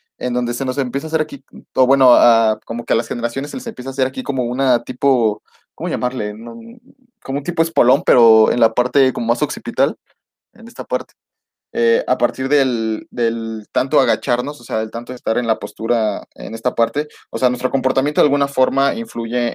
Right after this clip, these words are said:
en, en la información genética que vamos a estar heredando, ¿no? O sea, el ambiente tiene un impacto fuertísimo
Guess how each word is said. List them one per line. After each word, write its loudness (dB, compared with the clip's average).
en, -12
en -2
la 2
información 0
genética 0
que 2
vamos -2
a -10
estar 2
heredando, 0
¿no? -8
O -10
sea, -6
el -4
ambiente -6
tiene -8
un -6
impacto -2
fuertísimo -4